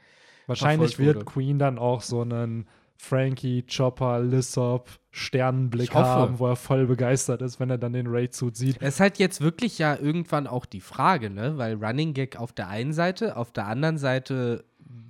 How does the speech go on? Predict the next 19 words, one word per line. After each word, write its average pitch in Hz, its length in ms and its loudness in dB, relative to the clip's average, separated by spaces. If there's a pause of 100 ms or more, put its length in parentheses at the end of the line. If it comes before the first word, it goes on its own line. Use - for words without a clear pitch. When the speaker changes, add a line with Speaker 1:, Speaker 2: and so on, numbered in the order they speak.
(220)
Speaker 2:
wird's 139 220 0
ja, 170 100 2
finde 147 280 -4
ich, 139 100 -8
jetzt 123 180 -6
immer 151 280 -4 (140)
n-, 120 280 -8
weniger 147 400 0
selbstverständlich, 131 760 -4 (100)
dass 151 260 -4
Sanji 131 340 -6
wirklich 127 260 -8
diesen 117 300 -8
Raid-Suit 113 320 -6
anzieht 151 440 -4
in 113 60 -6
dem 107 140 -8
Kampf, 107 360 -12
weil 117 260 -2